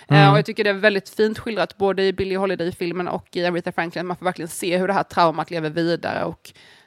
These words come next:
Speaker 1: fortsätter att hanta dem, och Aretha Franklin, eh, drabbas då av alkoholism och får deala med det och sådär, och håller på
Speaker 2: Mm.
Speaker 1: att tappa hela sin karriär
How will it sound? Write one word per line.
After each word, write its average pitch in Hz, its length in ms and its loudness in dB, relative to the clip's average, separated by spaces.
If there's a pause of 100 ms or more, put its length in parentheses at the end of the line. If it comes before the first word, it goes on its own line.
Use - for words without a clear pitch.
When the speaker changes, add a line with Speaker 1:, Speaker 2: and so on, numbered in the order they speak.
(260)
Speaker 1:
fortsätter - 600 -4
att - 300 -2 (200)
hanta 208 420 2
dem, 220 300 2
och - 240 -2 (120)
Aretha 185 260 -2
Franklin, 170 680 -2 (200)
eh, 170 160 -6
drabbas 175 280 0
då - 80 -8
av 147 100 -6
alkoholism 214 760 -4
och - 380 -4 (320)
får 196 80 -4
deala 180 300 2
med 165 140 -4
det 80 160 -4
och - 120 -6
sådär, - 400 -4
och 180 200 -4
håller 180 140 2
på 147 60 6
Speaker 2:
Mm. 143 120 6
Speaker 1:
att 151 240 0
tappa - 240 -4
hela 170 100 -2
sin 160 140 -10
karriär 196 440 2